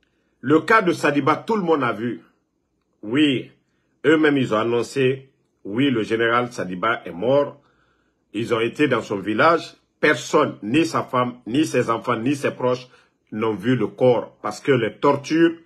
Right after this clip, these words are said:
sur l'île de Kassa. Donc,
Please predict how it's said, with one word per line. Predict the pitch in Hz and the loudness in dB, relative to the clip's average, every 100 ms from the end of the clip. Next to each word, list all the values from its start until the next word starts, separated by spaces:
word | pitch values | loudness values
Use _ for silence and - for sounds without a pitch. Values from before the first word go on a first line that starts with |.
| _ _ _ | _ _ _
sur | - 131 | -4 0
l'île | 117 131 131 | 2 2 2
de | 113 | -2
Kassa. | 107 110 - - - _ _ _ _ _ _ _ _ _ _ - | -2 -4 -4 -8 -10 _ _ _ _ _ _ _ _ _ _ -6
Donc, | 104 233 196 | 2 4 4